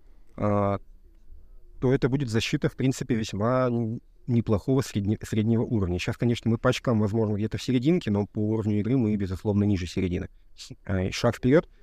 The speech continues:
Но я повторюсь, я бы хотел немного драфт-капитала в защиту вложить, потому что у нас, а, какая-то такая магия первого раунда. Как все кричали, что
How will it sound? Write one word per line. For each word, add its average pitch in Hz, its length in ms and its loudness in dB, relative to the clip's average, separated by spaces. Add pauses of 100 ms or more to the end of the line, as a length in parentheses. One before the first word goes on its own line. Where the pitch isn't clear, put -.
(1040)
Но 123 100 0
я 135 120 4
повторюсь, 135 380 2
я 123 80 4
бы 127 80 0
хотел 131 320 -2
немного 120 360 4
драфт-капитала 110 680 0
в 95 60 0
защиту 98 420 -2
вложить, 90 400 2 (120)
потому 107 220 0
что - 160 0
у - 20 6
нас, 110 420 0
а, 98 440 0 (720)
какая-то 120 320 2
такая 113 240 2
магия 113 400 4
первого 104 340 2
раунда. 92 400 0 (320)
Как - 120 -2
все - 140 0
кричали, 113 360 2
что 113 200 -2